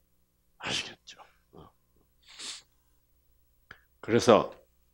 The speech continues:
아, 그래서 티비 프로그램에도 건강을 해치는 작품이 있고, 그렇죠? 건강을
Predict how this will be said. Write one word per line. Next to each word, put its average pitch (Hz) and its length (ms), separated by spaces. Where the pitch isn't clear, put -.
아, - 260
그래서 101 400
티비 135 420
프로그램에도 110 920
건강을 113 560
해치는 120 1040
작품이 - 520
있고, - 500
그렇죠? 117 520
건강을 78 680